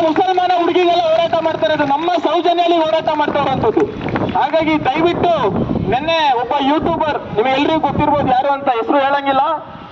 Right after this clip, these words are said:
ಏನ್ ಅವ್ನು ಏನ್ ಹೇಳ್ತಾ ಇದ್ದಾನೆ ಅನ್ನೋದು ಅವನಿಗೆ ಅರ್ಥ ಆಗ್ತಾ ಇಲ್ಲ.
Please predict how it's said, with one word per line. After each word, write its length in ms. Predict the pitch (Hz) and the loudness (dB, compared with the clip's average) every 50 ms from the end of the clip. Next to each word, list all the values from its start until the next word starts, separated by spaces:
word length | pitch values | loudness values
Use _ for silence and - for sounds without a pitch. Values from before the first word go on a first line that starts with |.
| - - - - - - | -12 -10 -8 -4 0 0
ಏನ್ 500 | 220 240 294 330 339 339 320 - 226 247 | 2 2 2 2 0 0 0 0 0 0
ಅವ್ನು 140 | 269 262 254 | 0 0 0
ಏನ್ 200 | 269 320 339 330 | 0 2 2 0
ಹೇಳ್ತಾ 260 | 330 330 311 - 311 | 0 0 -2 -4 -2
ಇದ್ದಾನೆ 200 | 302 311 302 311 | -2 0 0 0
ಅನ್ನೋದು 360 | 302 302 302 302 320 302 277 | 0 0 0 0 0 0 0
ಅವನಿಗೆ 260 | 269 294 302 311 311 | 0 0 0 0 0
ಅರ್ಥ 180 | 294 - 285 277 | 0 0 0 -2
ಆಗ್ತಾ 220 | 277 277 - 262 | -4 -2 -2 -2
ಇಲ್ಲ. 160 | 247 220 208 | 0 2 2